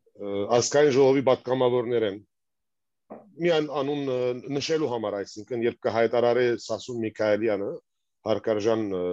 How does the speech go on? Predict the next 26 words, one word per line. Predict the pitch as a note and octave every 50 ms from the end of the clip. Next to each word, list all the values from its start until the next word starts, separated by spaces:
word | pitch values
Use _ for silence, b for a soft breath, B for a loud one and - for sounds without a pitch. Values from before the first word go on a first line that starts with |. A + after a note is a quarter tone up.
| F2+ F2+
գեներալը, | F2+ G#2 G#2 G#2 G#2+ G#2+ A#2+ B2 B2+ A#2+ G#2
որ | G#2 G#2+ G2 F#2 - _ _ _ _ _ _ _ _ -
հեղափոխությունը, | B2+ C3+ C3+ B2+ A#2 - C#3+ A#2+ - - A#2+ - - C#3+ C3+ A2+ G#2 G#2+ B2 - - _ _ _ _ _ _ _ _ -
քայլական | B2 A#2+ A#2 A2+ A#2+ A#2+ A#2+ C3+ A#2+ A2
հեղափոխությունը | A2 A2 A2+ G#2 - - A2 - _ - - - A#2+ G2 F#2+ G#2 C3 C3+ - _ b b b b b b b _
ավելի | - A2+ A2+ A2 C3 C3 C3+
կարևոր | A2+ B2+ A#2+ A#2 A#2 A#2+ B2 C3+ C3
է, | C3
քան | - - B2+ A2+ F#2
Արցախի | A2+ G#2+ - - - A2 - - C3+
ազատագրումը | A2+ G2+ F2+ A2 G2 G2+ G2 - _ - G#2 F#2 F#2
կամ | F2 F2+ F2+
ազատի-, | F#2+ F#2+ F2 G#2 F#2+ G#2 A#2
ա, | E2 D#2+ G#2+ G#2 G#2 E2+
Արցախի | G#2+ G2+ - - A2 G#2+ - C3+
ազատությունը, | B2 G2+ F2+ G2 F#2+ F#2+ F#2+ G#2 F#2 - - E2 D#2+ F2 F2+ - - _ _ B B B B B B B B B B
ը, | - A2+ A#2 A#2
և | A#2 B2 C3 C3 B2+
կամ, | C3+ C#3 C#3 C#3 C3+ C3+
ը, | B2+ B2 A#2+ B2 B2 A#2
ակադե-, | C3+ C#3 C3 - C3 B2+ A2+ C3+ C3 A#2+
ը, | A2+ A2+ A2+ A2+ A2+ A#2 A#2 G#2 - _ _ -
ակադեմիկական | B2+ A#2+ - C3+ B2+ C3 C3+ C3+ C3 - C#3 C3 B2+ D3 C#3 A#2
անձիկ, | - B2+ A#2+ A#2 - - A#2 A#2 A#2 - - _ _ _ _ _ _ -
ինչպիսին | - G#2+ - - B2+ - - C3 B2+ A#2+ G#2+
վերջերս | A#2 G#2 - - C3+ B2 G2+ G2+ -